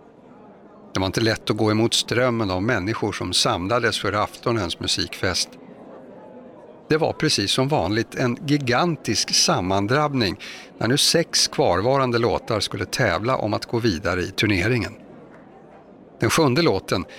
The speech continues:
hade som bekant diskvalificerats eftersom bidragets artist inte kunde medverka på grund av dödsfall. Några hundra personer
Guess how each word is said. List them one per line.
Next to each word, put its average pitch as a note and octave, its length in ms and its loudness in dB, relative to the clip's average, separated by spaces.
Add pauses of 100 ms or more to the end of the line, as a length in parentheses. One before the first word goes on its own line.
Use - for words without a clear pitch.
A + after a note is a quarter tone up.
(320)
hade G2 180 -2
som G#2 380 0
bekant A#2+ 520 -4
diskvalificerats G#2+ 1200 0
eftersom G2 440 -2
bidragets A2+ 580 2
artist - 460 0
inte A#2+ 220 -2
kunde F#2 240 -2
medverka A2 680 0
på A#2 120 0
grund F#2 320 -2
av F2+ 120 -8
dödsfall. G#2+ 600 -2 (1500)
Några B2 200 4
hundra C#3+ 360 4
personer A2 580 0